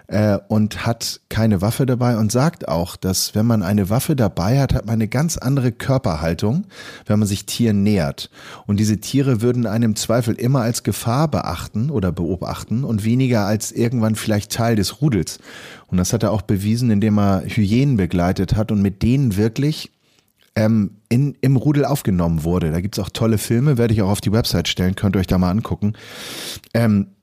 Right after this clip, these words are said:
und er hat mir dann vor Ort auch auf seinem Handy Videos gezeigt, wo er irgendwie mit den Hyänen gerade rumschmust, die gerade wirklich unweit eines Kadavers irgendwie gefressen haben. Und er war total akzeptiert. Und auf einmal kam aus dem Nichts ein Löwe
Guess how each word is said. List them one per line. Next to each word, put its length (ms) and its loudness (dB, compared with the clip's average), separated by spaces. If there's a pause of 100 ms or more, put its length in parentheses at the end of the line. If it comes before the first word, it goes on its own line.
(180)
und 180 2
er 100 0
hat 120 -2
mir 80 4
dann 160 2
vor 200 0
Ort 160 2
auch 100 2
auf 100 0
seinem 200 2
Handy 240 4
Videos 340 2
gezeigt, 480 0
wo 80 4
er 260 2
irgendwie 320 2
mit 200 2
den 140 4
Hyänen 480 2
gerade 260 2
rumschmust, 760 0
die 80 2
gerade 380 0
wirklich 400 -2 (840)
unweit 380 2
eines 400 0 (300)
Kadavers 580 0
irgendwie 260 2
gefressen 560 0
haben. 220 2
Und 100 2
er 100 2
war 140 0
total 400 0
akzeptiert. 840 -2 (460)
Und 360 0
auf 260 -2
einmal 520 2
kam 320 0
aus 260 0
dem 200 4
Nichts 320 0
ein 80 4
Löwe 580 2